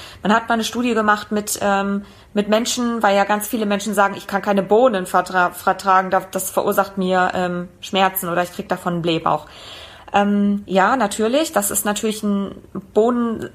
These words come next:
haben einfach recht viel Eiweiß zum einen und sie haben auch sehr viel Ballaststoffe. Sie sind also ein sehr gutes Futter für unsere Darmbakterien, das heißt, da werden auch Gase produziert. Man hat aber in dieser Studie festgestellt, dass die Leute, die also sagen, "Ich hab einen Reizdarm, ich vertrag keine Bohnen",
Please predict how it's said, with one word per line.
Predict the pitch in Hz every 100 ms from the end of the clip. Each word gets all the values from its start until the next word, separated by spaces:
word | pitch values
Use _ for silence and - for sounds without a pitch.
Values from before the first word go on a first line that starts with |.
| -
haben | 208 226
einfach | 214 208 214
recht | 220 -
viel | 214 -
Eiweiß | 226 254 269 269
zum | -
einen | - 240 233
und | 208
sie | 220 214
haben | 208
auch | 202
sehr | 202 208
viel | 208
Ballaststoffe. | 190 190 190 - 269 269 330 330 - -
Sie | - 220
sind | 233
also | 233 226
ein | 226
sehr | 220
gutes | 214 220 -
Futter | 254 240
für | 208
unsere | 180 185 180
Darmbakterien, | 180 175 185 - 202 220 240
das | 247 -
heißt, | 202 202
da | 202
werden | 214 208
auch | 208
Gase | 220 233 190
produziert. | - 175 170 - 185 - - - - - -
Man | 196
hat | 247
aber | 226
in | 220
dieser | 208 208
Studie | - 269 254
festgestellt, | 233 226 208 - 185 185
dass | 190
die | 208 247 269 -
Leute, | 208 202 220 202
die | 185 185
also | 190
sagen, | 185 190 208
"Ich | 208
hab | 208
einen | 190
Reizdarm, | 185 226 - 226 202
ich | 208
vertrag | 208 220 214
keine | 214 202
Bohnen", | 208 202 180 208